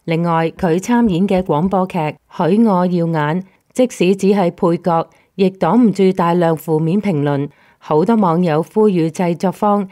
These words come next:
刪除佢嘅戲份。范世琦同于朦朧都曾參加《二零一三》年選秀節目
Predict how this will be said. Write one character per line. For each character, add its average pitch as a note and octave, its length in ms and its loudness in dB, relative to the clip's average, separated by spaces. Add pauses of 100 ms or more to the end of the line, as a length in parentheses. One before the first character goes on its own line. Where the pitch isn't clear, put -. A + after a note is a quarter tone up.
刪 B3 320 0
除 A#3 120 0
佢 D#3 260 0
嘅 E3+ 160 -2
戲 E3+ 180 -2
份。 D3+ 380 -4 (360)
范 G3 300 0
世 G3+ 200 0
琦 E3 320 0
同 D3+ 260 -4
于 A3+ 160 2
朦 E3+ 240 2
朧 C#3+ 280 -2
都 E3 140 0
曾 F3 240 -2
參 G3+ 280 -4
加 G#3 160 0
《二 G3+ 140 -2
零 E3+ 360 -2
一 A3+ 100 0
三》 A#3 320 2
年 D3+ 240 0
選 D#3 320 -2
秀 F3+ 300 0
節 F3+ 160 -4
目 E3 140 -2